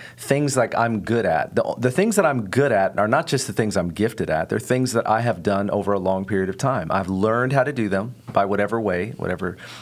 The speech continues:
systematic way I, I did. And I've practiced and practiced and practiced, and I got good at them. But the fact is, I think the older we get, the more we realize you can only give yourself to too many things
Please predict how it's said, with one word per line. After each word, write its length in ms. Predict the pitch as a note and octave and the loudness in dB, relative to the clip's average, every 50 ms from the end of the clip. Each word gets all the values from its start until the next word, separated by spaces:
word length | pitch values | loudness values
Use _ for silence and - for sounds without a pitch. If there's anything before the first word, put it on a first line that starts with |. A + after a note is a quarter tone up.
| - - - | -16 -10 -6
systematic 640 | - - G2+ G2 - - G2 G2 F#2+ F#2 F#2+ F#2+ | -4 -4 -2 -2 -2 -2 0 0 0 0 -2 -2
way 200 | F#2+ G2 F#2+ F#2 | 0 0 0 2
I, 160 | F#2 F2+ F#2 - - | 2 0 0 0 0
I 140 | F#2+ G#2 G2 | 0 -2 0
did. 320 | - G2 F2+ F2+ F#2 - - - - - - - - - - - - - - - - - | 0 -2 -2 -2 -4 -6 -12 -18 -18 -18 -18 -18 -18 -18 -20 -20 -20 -20 -20 -20 -8 -2
And 140 | - B2 B2+ | 0 2 4
I've 160 | B2+ B2+ B2+ | 4 2 2
practiced 480 | - D3+ D3 C#3 C#3+ - D3 C#3 C#3+ - | 4 4 4 4 2 0 -2 -2 0 -2
and 100 | B2 G#2+ | -2 2
practiced 400 | - B2+ A#2+ B2 B2 B2 A2 - | 4 2 2 2 0 -4 -4 -2
and 80 | A#2 - | -2 0
practiced, 340 | E3+ - C#3 A#2+ G2+ F2+ | 0 0 -2 -2 -6 -4
and 80 | F2+ G#2 | -2 -2
I 60 | G#2 G2 | 0 0
got 200 | A2 G#2 G2 G2+ | 0 -2 -2 0
good 120 | C3+ C3+ | -2 -2
at 120 | B2+ - | -2 -2
them. 200 | - F2+ E2+ F2 - - - - - - - - - - - - - - - | -4 -6 -6 -6 -10 -18 -20 -20 -20 -20 -20 -20 -20 -20 -20 -20 -14 -6 0
But 160 | A#2+ B2 - | 0 0 0
the 100 | B2 A2 | 0 -2
fact 300 | - - B2 D3+ - - | 2 2 2 2 2 -2
is, 120 | A2 G2 | 0 0
I 60 | A2 G2+ | 0 2
think 160 | B2+ B2+ A2 | 0 0 0
the 100 | A#2 A2 | 2 2
older 240 | A2 A#2 B2 A2+ A2 | 2 2 2 0 0
we 140 | G#2 G2+ G2 | 0 0 0
get, 280 | F#2 C#3 D3 B2+ - - | 0 0 0 0 0 -2
the 60 | A2 | -2
more 200 | G#2 G#2 G#2+ G2+ | 0 0 0 0
we 140 | F#2+ G2+ F#2+ | 0 -2 -2
realize 460 | F#2+ A2+ B2+ C3 A#2 G#2 G2+ G2+ G#2+ | 0 0 0 2 0 0 -2 -2 -4
you 80 | A#2+ C3 | -4 -2
can 160 | - E3+ F3 | 0 0 0
only 200 | E3 D3+ C3+ A#2 | 0 0 -2 -2
give 220 | F#2+ A#2+ C3+ - | 0 -2 -2 0
yourself 420 | - A2 G#2 - - G#2+ G2 F#2+ - | 0 -2 -2 0 0 0 0 0 -2
to 80 | - - | -8 -8
too 200 | - - A#2 A2 | -4 -4 -2 -2
many 180 | G#2+ G#2 F#2 | -2 -2 -2
things 640 | F2+ - G#2 G#2 G2 F2 E2 E2 - - - - - | -4 -4 -4 -2 -2 -4 -4 -6 -8 -8 -10 -12 -12